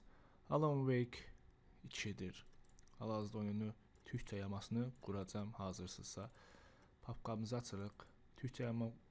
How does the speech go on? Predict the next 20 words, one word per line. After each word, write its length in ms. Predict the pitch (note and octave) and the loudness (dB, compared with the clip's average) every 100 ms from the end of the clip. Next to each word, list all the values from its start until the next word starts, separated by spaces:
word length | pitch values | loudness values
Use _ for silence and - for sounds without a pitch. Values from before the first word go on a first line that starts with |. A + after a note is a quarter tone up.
| - - - - - - | -20 -20 -20 -20 -8 2
faylından 520 | A2+ G#2 G2+ G#2 G2+ | 4 4 4 2 2
başladırıq. 520 | G2 - F#2+ G2+ G#2 - - - - | 0 -2 -2 0 -2 -6 -20 -12 -2
Alan 280 | A2 G#2 G2+ | 2 2 2
Wake 260 | G2 F#2+ - | 0 -2 -8
iki. 640 | - - G2+ G2+ G#2 G#2 - - - - - - - - - | -10 -6 0 4 4 4 2 -2 -12 -20 -18 -18 -18 -8 0
İndi 240 | B2 C3 | 2 4
isə 240 | C3 B2+ B2 C3 - - - - - B2+ | 2 2 4 4 2 -12 -16 -12 -10 0
bu 120 | C3+ | 2
qismdən 480 | B2+ - G2+ G#2 A2+ A#2 | 2 2 2 4 4 4
oyunu 220 | A2 A#2+ A#2+ | 4 4 2
qurduğumuz 580 | A2+ G#2+ G2+ G#2 A2+ A2 | 2 4 4 6 4 4
yeri 160 | G#2+ | 2
seçirik. 600 | A2 - G2 - G#2 G#2+ - | 0 -4 -4 -4 -4 -4 -4
Mən 240 | G#2+ G#2 | -2 0
oyunu 240 | F#2 F#2 G2+ | 0 0 -2
C-yə 320 | - F#2+ F#2+ G2 | -2 -2 -2 -2
qurmuşam. 480 | F2 E2 - G2+ G#2 | -6 -6 -6 -4 -2
Dosya 300 | - A#2 - G2 | -2 -2 -2 -4
konumunu 320 | F#2 F2 E2+ G2 | -4 -4 -4 -6
seç. 540 | - G#2 G#2+ A#2+ - | -4 0 0 -2 -8